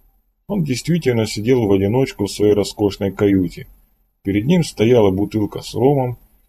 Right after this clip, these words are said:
ещё одна пустая валялась в углу, а уж накурено было так, что можно было вешать не топор, а целую пушку. «Садись, Юра», вопреки ожиданиям, на пьяного командора, командор не тянул.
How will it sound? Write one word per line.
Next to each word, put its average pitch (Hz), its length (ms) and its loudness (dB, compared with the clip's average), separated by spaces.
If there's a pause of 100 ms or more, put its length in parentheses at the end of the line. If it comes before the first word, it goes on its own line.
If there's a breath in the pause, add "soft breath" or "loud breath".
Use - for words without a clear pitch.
(100)
ещё 120 360 0
одна 160 240 0
пустая 147 480 -2
валялась 127 480 0
в 123 80 -4
углу, 95 460 -2 (540)
а 95 120 0
уж 110 200 -4
накурено 143 640 -2
было 113 240 0
так, 165 320 -4
что - 200 -4
можно 120 320 0
было 113 200 2
вешать 113 380 -4
не 101 120 -4
топор, 107 440 2
а 98 120 -2
целую 110 380 0
пушку. - 580 -10 (1300)
«Садись, 165 580 -2
Юра», 95 440 -2 (220)
вопреки 101 400 -4
ожиданиям, 120 540 -2
на 104 120 -2
пьяного 120 460 -2
командора, 107 680 -4 (140)
командор 107 480 -4
не 113 100 -6
тянул. 104 420 -8